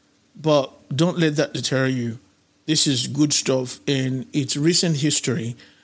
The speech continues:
but it will shed light on some details that to you, to me,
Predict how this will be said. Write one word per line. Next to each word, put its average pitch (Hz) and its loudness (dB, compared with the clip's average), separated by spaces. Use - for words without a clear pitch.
but 156 2
it 156 2
will 160 4
shed 208 0
light 139 2
on 131 2
some 139 0
details 139 0
that 131 -2
to 127 0
you, 147 2
to 135 -2
me, 127 0